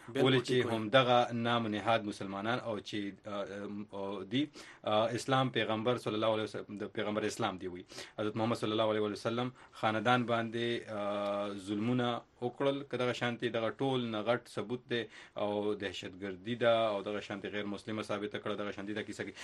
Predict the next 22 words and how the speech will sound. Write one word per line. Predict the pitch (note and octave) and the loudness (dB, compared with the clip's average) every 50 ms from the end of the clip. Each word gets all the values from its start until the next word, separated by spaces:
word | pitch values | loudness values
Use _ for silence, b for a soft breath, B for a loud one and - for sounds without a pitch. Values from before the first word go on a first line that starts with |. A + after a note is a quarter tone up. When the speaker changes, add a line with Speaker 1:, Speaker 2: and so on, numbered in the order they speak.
| B B | B B
Speaker 2:
شمشیر | - E3 D3 - - G#3 F3+ D3+ | 4 4 6 8 8 8 8 8
افریدي | B2+ B2+ B2+ B2 D3 C3+ | 6 4 4 4 4 4
دی، | A2+ A2 G#2+ | 4 2 0
سلامونه | - A#2+ A#2+ B2+ D3+ D#3 D3 | 0 0 2 2 4 2 2
وکیل | C3+ B2+ B2+ A#2 | 2 0 -2 0
خانه | - C#3+ C#3+ C3 | 0 0 2 4
تا | D3 D3 | 6 6
ته | D3 C#3+ | 6 4
او | A#2+ | 2
ستاسو | - - B2+ A#2+ - G#2+ | 2 0 -2 -2 -2 -4
میلمه، | G#2 G2+ G2+ G2+ A2 - | -4 -4 -4 -4 -6 -6
میلمه | - G#2+ G#2 G#2 A#2+ C3 | -6 -6 -4 -4 -4 -2
ته | B2+ A#2+ | 0 2
او | A2+ A2 G#2 G2+ | 2 2 0 0
دلته | G2 A#2 A2+ G#2 A#2 | -4 -6 -4 -4 -4
د | G2+ G2 F#2 E2+ - | -4 -4 -6 -4 -2
ژوند | B2 C3 C3 C3+ C3 | -2 0 0 -2 -4
او | A2+ G2+ | -8 -8
د | F#2+ G2 F#2+ F2+ - - | -6 -6 -8 -8 -6 -6
ژوندو | G#2+ G#2 G2+ F#2+ A#2+ B2 B2+ B2 A#2 B B B B B B - | -6 -4 -4 -2 0 2 2 2 0 B B B B B B -4
اډو | A2 G#2+ G#2 G2+ F#2+ | -2 0 0 -2 -4
سو | - - A#2 A2 A2 | -4 -4 -2 -2 -2